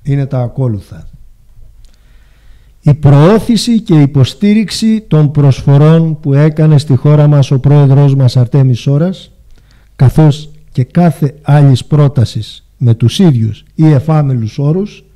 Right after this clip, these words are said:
που θα έχει σαν σκοπό την εξάλειψη του δημοσίου και ιδιωτικού χρέους των Ελλήνων, καθώς και την χάραξη και διαμόρφωση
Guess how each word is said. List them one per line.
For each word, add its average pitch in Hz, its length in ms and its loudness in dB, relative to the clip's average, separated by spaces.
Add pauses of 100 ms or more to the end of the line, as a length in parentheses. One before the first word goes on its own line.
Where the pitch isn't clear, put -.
(580)
που 120 120 -4
θα 139 140 0
έχει 151 200 0
σαν 147 240 0
σκοπό 151 760 0 (380)
την 127 160 0
εξάλειψη 160 720 0
του 139 120 -2
δημοσίου 135 500 0
και 135 120 -2
ιδιωτικού 127 520 -2
χρέους 139 420 0
των 120 160 -2
Ελλήνων, 165 480 0 (720)
καθώς 160 680 0
και 131 120 -4
την 113 200 -4
χάραξη 151 600 0
και 139 140 -4
διαμόρφωση 127 920 -2